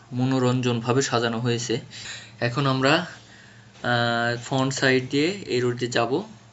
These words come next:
গিয়ে সামনে দিয়ে দেখানোর চেষ্টা করব আপনাদেরকে। দর্শক, দেখতে পাচ্ছেন এয়ারপোর্ট, আহ, থার্ড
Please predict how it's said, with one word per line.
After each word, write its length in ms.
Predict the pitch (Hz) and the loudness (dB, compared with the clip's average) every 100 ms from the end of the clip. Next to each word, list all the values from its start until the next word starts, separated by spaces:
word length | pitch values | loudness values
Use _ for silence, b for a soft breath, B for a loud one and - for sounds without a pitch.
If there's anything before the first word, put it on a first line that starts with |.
| - - - | -18 -14 -4
গিয়ে 220 | 123 123 | 0 0
সামনে 480 | - 143 165 156 156 | 2 2 2 0 -2
দিয়ে 300 | 139 175 - - B B B - | -2 -2 -4 -12 B B B 0
দেখানোর 360 | 120 123 117 117 | 2 2 -4 -2
চেষ্টা 260 | 117 - | -2 0
করব 280 | 110 107 - - | -2 -2 -6 -10
আপনাদেরকে। 540 | - - 107 101 - - - - - - - - - B B B B B B B B B B - | -6 -6 -6 -8 -10 -14 -20 -20 -20 -20 -18 -18 -18 B B B B B B B B B B -12
দর্শক, 680 | 127 131 - 151 143 - - 135 | 2 4 6 4 4 -6 -8 -2
দেখতে 240 | 131 127 | -2 -2
পাচ্ছেন 480 | 131 131 143 135 139 123 | -4 -2 -4 -4 -4 -4
এয়ারপোর্ট, 720 | 127 123 123 127 123 - 117 | -2 -2 -2 -4 -4 -8 -6
আহ, 160 | 113 113 | -4 -4
থার্ড 240 | - 214 | -6 -10